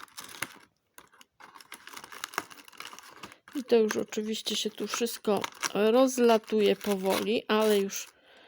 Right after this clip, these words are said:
święta tuż, tuż, więc co, nie ma co. I tutaj zobaczcie, <laughs> jakie fajne, jaki fajny pomponik. Pomponik na takiej spineczce ze śnieżynką. Fajny.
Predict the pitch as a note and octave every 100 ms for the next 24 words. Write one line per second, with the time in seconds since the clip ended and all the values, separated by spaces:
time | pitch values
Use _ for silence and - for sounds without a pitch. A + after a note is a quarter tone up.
0 | - - - - A#3+ C#4 C#4 B3 A3+ -
1 | A3 - - B3+ A3+ G3+ B3 - G3+ G#3
2 | - - G#3+ G#3+ G#3 G#3 G3+ - - -
3 | F#3 F#3+ B3 - - - - - - A#3
4 | - C#4 - B3+ A#3+ C4 A#3+ B3+ - -
5 | - - - - - - - - A#3+ A3
6 | G#3+ G#3+ G#3+ - - - - - _ D4
7 | B3+ A#3+ B3+ B3 C#4 D4 C#4+ C#4 - C#4
8 | C4 C4+ B3+ A3 A3 B3+ - - C4 B3+
9 | C#4 D#4 D4 C4+ B3 B3 C4 B3+ A#3+ A#3+
10 | - A#3+ B3 G#3+ F#3 - - A3 C4+ -
11 | _ _ _ A#3+ D#4 F#4 - D#4+ D#4+ C#4
12 | A3+ G#3 G#3 G#3+ G#3 A3 _ _ _ _
13 | _ _ A4+ D4 G#3+ G#3 G#3+ A3 -